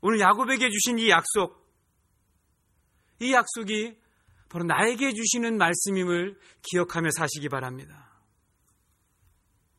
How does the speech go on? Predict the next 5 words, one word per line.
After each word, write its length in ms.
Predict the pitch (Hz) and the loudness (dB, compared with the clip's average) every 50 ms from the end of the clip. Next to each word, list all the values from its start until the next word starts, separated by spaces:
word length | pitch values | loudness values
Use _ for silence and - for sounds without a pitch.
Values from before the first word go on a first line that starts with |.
| _ _ | _ _
그래서 480 | - 165 165 156 135 151 143 143 175 180 - - - - - - | -4 -4 -4 -2 -2 -2 -4 -4 -4 -6 -10 -20 -20 -20 -20 -14
차지하고 540 | - - - 226 214 220 214 196 190 190 196 | -10 -6 -6 -4 -2 0 0 0 0 -2 -2
쟁취하는 580 | 190 - 170 190 202 - - 220 214 208 208 202 - | -2 -2 -2 -2 -2 -2 0 0 2 2 2 0 2
삶이 280 | 185 185 175 175 180 180 | 2 2 2 2 4 4
아니라 460 | 156 143 143 147 156 170 160 - | 4 2 2 0 -2 -2 -4 -6